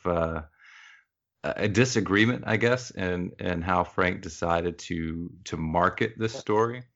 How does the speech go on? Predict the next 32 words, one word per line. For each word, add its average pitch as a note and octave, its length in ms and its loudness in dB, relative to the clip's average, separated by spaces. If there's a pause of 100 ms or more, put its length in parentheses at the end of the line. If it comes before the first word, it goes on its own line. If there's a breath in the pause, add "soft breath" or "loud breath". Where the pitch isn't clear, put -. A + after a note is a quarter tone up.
(480 soft breath)
Um, F2 540 2 (760)
and G#2 560 2
that A#2 300 0
character, A#2 360 2
Elliot, G#2+ 440 2
is F2+ 180 -4
played F#2 540 -2
by E2+ 200 -2
Bobcat G#2 580 2
Goldthwait, F#2+ 480 -2
which - 540 -2 (680 soft breath)
in G#2+ 160 6
my C#3 340 4
mind, F2 580 4 (140)
if, A#2 240 -2
if A2+ 180 -4
it B2+ 120 0
weren't C3+ 260 0
for A#2+ 160 -6
Bill G2 320 2
Murray, G2 480 2
I F#2+ 80 -2
think G2 460 -4
that F2+ 440 -2
Bobcat F#2+ 520 2
Goldthwait F2 440 -2
would E2+ 180 -6
be F2+ 640 -6
the F2 320 -2
M F2+ 220 0
V F2+ 140 0
P E2 520 -2